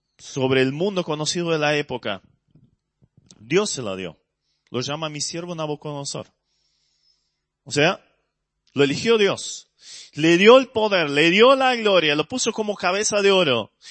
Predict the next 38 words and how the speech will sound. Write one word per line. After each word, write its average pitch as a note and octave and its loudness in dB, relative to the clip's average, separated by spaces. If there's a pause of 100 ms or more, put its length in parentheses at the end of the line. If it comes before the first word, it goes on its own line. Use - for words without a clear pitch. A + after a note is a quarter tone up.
(140)
Pero B3+ 4
también A3 -4
tenía G#3 -2
que G3 -2
ejercer E3+ -4
su - -4
voluntad D#3 -2
y E3+ -8
humillarse. F3+ -4
Y D3 -2
había F#3+ 0 (320)
habido G3 -2
una F3 -4
clara A3+ 0
advertencia F#3 -6 (300)
de D#3+ 2
parte F#3+ -2
de E3+ -2
Dios E3+ -4
acerca D3+ -4
de, C3+ -2 (280)
de D3 2
este D#3+ -4
hombre, D3 -4 (640)
de C#3+ -2
que G3 2
se G#3+ -2
humillara. G#3 -2 (680)
Pero C3+ 2
él C#3 -2
no C3+ -4
lo C3 2
hizo, D3 -2
sino C3 -4
se B2+ -4
enorgulleció. A#2+ -6 (460)
Y D#3 0
entonces F3 -2